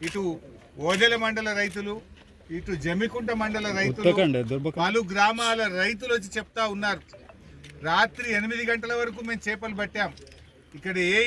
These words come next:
Speaker 1: ఇబ్బంది లేదు. ఉదయాన్నే ఆరు గంటలకు వచ్చేసరికి చెక్ డ్యామ్ పేల్చివేయబడ్డది, నీళ్ళన్నీ వెళ్ళిపోతున్నాయని చెప్పి స్పష్టంగా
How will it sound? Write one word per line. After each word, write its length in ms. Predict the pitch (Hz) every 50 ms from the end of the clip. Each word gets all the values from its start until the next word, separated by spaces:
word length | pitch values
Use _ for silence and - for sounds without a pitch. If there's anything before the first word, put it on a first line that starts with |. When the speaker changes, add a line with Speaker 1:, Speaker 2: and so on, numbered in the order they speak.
| 233
Speaker 1:
ఇబ్బంది 320 | 202 185 233 233 220 233 233 226 214 208
లేదు. 240 | 202 190 196 196 175 135 - - - - - - - - - _ _ _ - 156
ఉదయాన్నే 580 | 170 185 214 233 233 233 240 233 240 240 240 240 233 214 214
ఆరు 160 | 226 233 233 233
గంటలకు 280 | 233 226 220 247 208 220 220
వచ్చేసరికి 640 | - - 233 220 220 226 220 220 190 202 233 233 220 202 196 - - - - - - - - -
చెక్ 220 | 180 185 175 175 180
డ్యామ్ 200 | 233 233 233 208 -
పేల్చివేయబడ్డది, 880 | 202 202 220 220 - 233 240 233 226 226 208 220 220 202 214 208 202 226 233 214 196
నీళ్ళన్నీ 460 | 196 214 226 226 220 220 214 220 220 208 190
వెళ్ళిపోతున్నాయని 800 | 190 202 220 175 214 214 208 214 214 202 214 208 202 202 190 180
చెప్పి 280 | 190 175 - 208 208 196 185 180 185 - - -
స్పష్టంగా 540 | - - 160 160 - - - 196 190 202 202